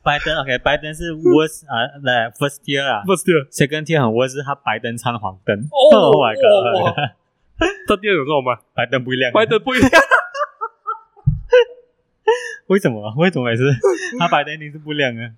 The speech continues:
Speaker 2: <laughs> 真的很 sad 啊，这个东西。
Speaker 1: 哦，会闪，
Speaker 2: 不知道为什么。
Speaker 1: 会闪的。
Speaker 2: 哦，不知道为什么，
Speaker 1: 不知道为什么。
Speaker 2: 不知道为什么。所以那时候就会去上面了，
Speaker 1: 嗯。
Speaker 2: 然后因为上面全部是那些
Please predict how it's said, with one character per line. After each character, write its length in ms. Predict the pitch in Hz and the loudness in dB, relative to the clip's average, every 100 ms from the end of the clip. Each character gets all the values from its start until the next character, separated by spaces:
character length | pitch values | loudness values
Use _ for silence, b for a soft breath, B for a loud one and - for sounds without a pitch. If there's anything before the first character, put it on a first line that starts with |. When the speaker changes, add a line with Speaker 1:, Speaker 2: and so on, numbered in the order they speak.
| 151 | -4
Speaker 2:
<laughs> 160 | - | 0
真 100 | 190 | 0
的 140 | 196 170 | 2 0
很 80 | 139 127 110 _ _ - _ _ - | -2 -6 -16 _ _ -20 _ _ -6
sad 220 | - 139 | -2 -2
啊， 80 | 120 | -2
这 80 | |
个 80 | 160 | 0
东 100 | 190 | 0
西。 60 | 202 | 0
Speaker 1:
哦， 0 | |
会 20 | |
闪， 200 | - - | -2 -2
Speaker 2:
不 80 | - | -2
知 60 | |
道 160 | 139 139 | -2 0
为 120 | 160 160 | 2 2
什 120 | 123 | 0
么。 60 | |
Speaker 1:
会 80 | 120 | -2
闪 40 | 139 | -2
的。 40 | |
Speaker 2:
哦， 160 | 214 160 | 2 0
不 100 | 208 | 0
知 80 | 202 | -2
道 40 | |
为 80 | 180 | 0
什 60 | 180 | 0
么， 80 | 160 | 0
Speaker 1:
不 60 | |
知 60 | 165 | 0
道 80 | 151 | 2
为 80 | 139 | 0
什 40 | |
么。 0 | |
Speaker 2:
不 60 | 123 | 0
知 60 | |
道 60 | 113 | -2
为 80 | 110 | -4
什 160 | 117 113 | -8 -8
么。 60 | |
所 100 | 127 | -2
以 60 | 226 | -2
那 80 | 262 | 0
时 80 | 196 | -4
候 80 | |
就 100 | 180 | -4
会 60 | 196 | -6
去 140 | 180 | -6
上 160 | 185 175 | -4 -2
面 80 | - | 0
了， 80 | 143 | 0
Speaker 1:
嗯。 40 | 143 | 0
Speaker 2:
然 60 | |
后 60 | 202 | 0
因 60 | |
为 60 | 208 | 0
上 160 | 220 226 | -2 -4
面 100 | 226 | -6
全 160 | - | -10
部 80 | 156 | -8
是 140 | 165 | -8
那 100 | 185 | -4
些 420 | 175 139 113 110 | -2 -2 -2 -4